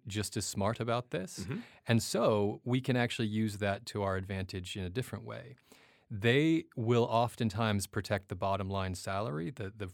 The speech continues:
Speaker 1: the wage rate,
Speaker 2: Yep.
Speaker 1: at all costs, because they have an H R <laughs> division and, and they have their accounting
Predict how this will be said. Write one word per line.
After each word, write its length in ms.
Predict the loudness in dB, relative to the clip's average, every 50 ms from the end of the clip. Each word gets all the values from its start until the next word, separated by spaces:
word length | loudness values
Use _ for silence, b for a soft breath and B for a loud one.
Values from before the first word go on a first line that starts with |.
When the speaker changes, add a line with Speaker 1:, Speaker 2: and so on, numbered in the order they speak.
| -10 -8
Speaker 1:
the 80 | -6 -4
wage 420 | -4 -2 -2 0 0 -2 -2 -4
rate, 360 | -6 -4 -4 -4 -4 -6 -6 -10 _ -10
Speaker 2:
Yep. 140 | -10 -10 -10 -14 _ _ -20 _ _ _
Speaker 1:
at 140 | 0 0 2
all 160 | 2 0 0
costs, 640 | -2 -2 0 2 2 2 0 -2 -8 -12 -12 -12 -8
because 480 | -8 -8 -8 -2 -2 0 0 -2 -4
they 180 | -6 -4 -4 -4
have 280 | -2 0 0 0 0 -2
an 100 | -4 -4
H 240 | -4 -6 -4 -2
R 120 | -2 0 0
<laughs> 0 |
division 500 | 0 0 0 0 0 0 0 0 2 0
and, 120 | 0 0
and 220 | -2 -2 -4 -4 -4
they 140 | -2 -2
have 160 | 0 0 0 -2
their 240 | -4 -4 -4 -6 -8
accounting 540 | -8 -4 -2 -2 0 0 2 2 2 0